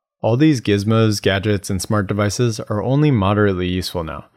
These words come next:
so it'll be great when the time comes where we can actually experience a virtual world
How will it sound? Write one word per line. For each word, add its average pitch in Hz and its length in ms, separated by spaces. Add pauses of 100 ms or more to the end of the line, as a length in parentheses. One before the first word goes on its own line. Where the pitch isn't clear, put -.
(240)
so 101 280
it'll 127 180
be 156 140
great 101 240
when 107 180
the 101 80
time 113 260
comes 104 360
where 92 160
we 95 100
can 104 240
actually 127 380
experience 107 580
a 98 60
virtual 107 460
world 95 340